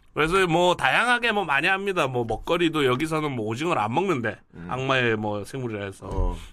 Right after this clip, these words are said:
Speaker 1: 근데 오징어도 먹으면 맛있다 이런 거를 그 원래 텔레포트,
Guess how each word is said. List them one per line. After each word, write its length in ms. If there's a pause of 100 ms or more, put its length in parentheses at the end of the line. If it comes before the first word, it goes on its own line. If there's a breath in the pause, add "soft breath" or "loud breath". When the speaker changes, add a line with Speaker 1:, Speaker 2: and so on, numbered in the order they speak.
Speaker 1:
근데 120
오징어도 320
먹으면 280
맛있다 400
이런 220
거를 380 (480 loud breath)
그 200
원래 320
텔레포트, 920